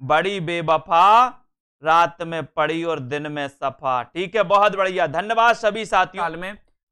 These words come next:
अब आपको यहाँ पर बताना है कि वियोगी हरि को ब्रज माधुरी सार के संपादन की प्रेरणा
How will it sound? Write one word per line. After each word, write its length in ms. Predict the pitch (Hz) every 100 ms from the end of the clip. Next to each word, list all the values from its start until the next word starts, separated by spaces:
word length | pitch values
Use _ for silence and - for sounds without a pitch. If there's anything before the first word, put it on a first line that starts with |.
| -
अब 140 | 254
आपको 340 | 240 233 - 247
यहाँ 300 | 220 214 226
पर 180 | 254
बताना 440 | 220 196 196 196 220
है 240 | 190 185 190 - _ _
कि 60 | 180
वियोगी 580 | 151 196 220 220 254 240
हरि 300 | 208 202 202
को 500 | - 190 190 202 _ _ _ _
ब्रज 420 | 127 165 254 254
माधुरी 600 | 262 208 196 175 190 196
सार 380 | 165 190 180 190
के 420 | 170 190 190 190 196 _ _ _ -
संपादन 680 | 196 170 196 196 196 226
की 240 | 202 208 196
प्रेरणा 680 | - 190 175 185 190 196